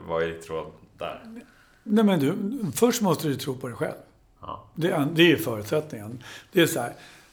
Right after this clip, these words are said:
Speaker 2: allt är möjligt, bara du själv tror på det. Om du själv tror på det och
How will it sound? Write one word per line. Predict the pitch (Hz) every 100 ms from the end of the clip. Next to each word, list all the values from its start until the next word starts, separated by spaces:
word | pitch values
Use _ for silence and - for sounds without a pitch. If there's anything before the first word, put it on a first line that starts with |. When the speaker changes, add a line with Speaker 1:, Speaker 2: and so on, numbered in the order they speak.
| _
Speaker 2:
allt | - 240 247 196 -
är | 127
möjligt, | 127 123 127 151 127 - -
bara | 143 165
du | 202
själv | 185 - 120 123
tror | 127 - 143 160 156
på | - -
det. | 123 - _ - _ _ _ - - - - _ _
Om | 185 202 208
du |
själv | 180 147
tror | 123 131 151
på | 147 -
det | - - - _ _
och | - 190 - -